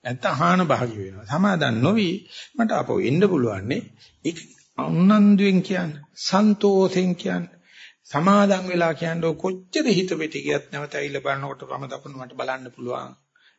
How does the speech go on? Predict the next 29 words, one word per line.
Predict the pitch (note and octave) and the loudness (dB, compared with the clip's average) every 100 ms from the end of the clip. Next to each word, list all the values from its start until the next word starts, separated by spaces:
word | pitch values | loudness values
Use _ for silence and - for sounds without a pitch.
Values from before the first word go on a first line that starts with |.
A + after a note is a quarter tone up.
| - | -4
එතකොට | D3 C#3+ | -2 -2
ඉස්සලා | C3 - C#3 | -6 -6 -8
තිබුණායි | C3+ C3+ C3+ C3 | -8 -10 -10 -10
මේ | B2+ | -10
වෙන | C3 C3 | -10 -10
අතර | B2+ C3+ | -10 -12
මෙන්න | C3 B2+ | -14 -12
මේ | B2 B2+ B2 | -10 -10 -6
වෙනසක් | B2+ B2 A#2+ | -6 -6 -8
තියෙනවා | - C3 A#2+ | -6 -4 -2
නැත්නම් | B2+ B2+ B2 | -4 -6 -6
වෙනසක් | B2+ B2 C3 | -4 -6 -6
නැහැ | C3 B2 B2+ | -6 -6 -6
කියලා. | B2+ A#2+ - - - | -6 -6 -8 -18 -20
ඉතින් | _ A2+ A2 | _ -12 -12
හොඳටම | - D#3 G#3 F#3+ F#3+ | -8 -6 -4 -2 -2
තේරෙනවානේ | F#3 D#3 D#3 D#3+ D#3 | -2 -4 -4 -8 -8
මේ | D3 | -10
මනුස්සයා | D3 D3 D3+ | -10 -10 -10
මේ | D3 C#3+ | -8 -6
ලුණු | B2 C3+ | -2 -2
මුරිස් | D#3 D#3 D3 | -2 -6 -8
කන | D3+ D3+ | -8 -6
ජාති | C#3+ C#3+ E3+ | -4 -6 -4
මොල | A2 A#2 D3 | -4 -2 -2
කඳුලක් | - E3 E3 D#3+ E3 | -4 -4 -2 -2 -4
තියෙන | E3 D#3 | -8 -8
මනුස්සයෙක් | D3+ D#3 C#3 D3 - | -8 -10 -10 -12 -12
කියලා. | D#3 D#3 | -16 -18